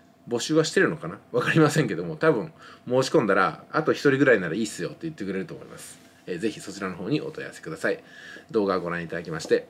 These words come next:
ありがとうございました。それではこの一年もね、数千本の動画を皆さんにお届けすると思います。とてもじゃないけど、見る方が追いつかないと思いますが、一番稼げる方法だけを抽出して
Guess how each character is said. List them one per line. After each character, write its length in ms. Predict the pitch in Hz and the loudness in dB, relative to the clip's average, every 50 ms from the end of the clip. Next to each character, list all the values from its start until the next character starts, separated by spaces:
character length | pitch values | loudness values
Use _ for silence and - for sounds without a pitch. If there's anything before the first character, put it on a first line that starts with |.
| - - - | -20 -16 -14
あ 60 | 95 | -12
り 80 | 87 | -12
が 20 | 80 | -12
と 0 | |
う 40 | 80 | -10
ご 60 | 85 | -10
ざ 40 | 73 | -10
い 40 | 78 | -8
ま 60 | 92 | -8
し 60 | - | -8
た。 180 | - - - - - | -8 -8 -8 -8 -6
そ 100 | - 113 | -4 -2
れ 80 | 113 | 0
で 60 | 110 | 0
は 100 | 80 65 - - | -2 -4 -6 -8
こ 160 | - - 147 | 0 4 6
の 80 | 160 175 | 8 8
一 160 | 165 156 175 | 8 6 4
年 140 | 160 117 87 | 2 2 2
も 80 | 76 | -2
ね、 180 | 78 - - - - - - - - | -4 -6 -8 -10 -14 -20 -20 -20 -16
数 240 | - - - 160 151 | -6 2 4 4 6
千 180 | 160 151 143 131 | 6 4 4 4
本 120 | 131 127 | 2 0
の 80 | 120 110 | 2 4
動 180 | 113 107 101 | 4 6 6
画 140 | 98 101 98 | 6 6 4
を 180 | 101 87 - - | 4 4 2 -2
皆 160 | 98 107 110 107 | -4 -4 -4 -2
さ 100 | - 85 | -2 -4
ん 60 | 82 | -6
に 60 | 80 | -6
お 120 | 78 78 | -8 -8
届 240 | 90 101 95 92 82 | -8 -8 -8 -8 -8
け 60 | 90 | -10
す 120 | 85 - 95 | -12 -12 -14
る 60 | 85 | -14
と 100 | 80 - | -14 -14
思 80 | - - | -16 -16
い 40 | |
ま 100 | - - | -16 -16
す。 220 | - - - - - _ - - - - - _ - | -16 -16 -16 -18 -20 _ -20 -20 -20 -20 -20 _ -10
と 100 | - 104 | -6 -2
て 60 | 135 | 2
も 140 | 139 147 143 | 4 4 6
じ 100 | 127 117 | 6 4
ゃ 20 | |
な 80 | 95 87 | 4 2
い 60 | - | -2
け 80 | 78 71 | -4 -8
ど、 160 | 60 52 - | -10 -8 -6
見 120 | - 131 127 | -2 0 0
る 80 | 113 | 0
方 140 | 90 87 76 | 0 0 -4
が 100 | 73 73 | -4 -2
追 100 | 90 110 | 0 -2
い 40 | 104 | -2
つ 60 | - | 0
か 100 | - 127 | 0 -2
な 80 | 90 71 | -2 -2
い 40 | |
と 100 | 69 - | -8 -12
思 80 | - 73 | -16 -18
い 40 | 73 | -16
ま 80 | - - | -16 -16
す 100 | - - | -12 -8
が、 220 | 98 78 - - - - - - - _ _ _ _ - | -8 -8 -8 -10 -16 -20 -20 -20 -20 _ _ _ _ -12
一 220 | 104 - - 165 | -4 -2 0 2
番 320 | 160 165 170 165 151 - - - - - - - _ _ _ _ - | 4 4 4 4 2 -2 -4 -12 -20 -20 -20 -20 _ _ _ _ -6
稼 260 | - 151 151 - 175 | -2 -2 4 6 8
げ 80 | 156 123 | 8 8
る 80 | 101 | 6
方 180 | - - 95 85 | 2 -2 -6 -4
法 120 | 95 90 | -4 -4
だ 140 | 82 98 98 | -4 -4 -4
け 100 | - - | -4 -6
を 160 | - - - - _ _ _ - | -8 -8 -12 -20 _ _ _ -10
抽 200 | - - 135 120 | -2 0 0 0
出 180 | - - 123 | 0 -4 -6
し 80 | 104 - | -6 -2
て 240 | - 135 107 - | 2 2 2 2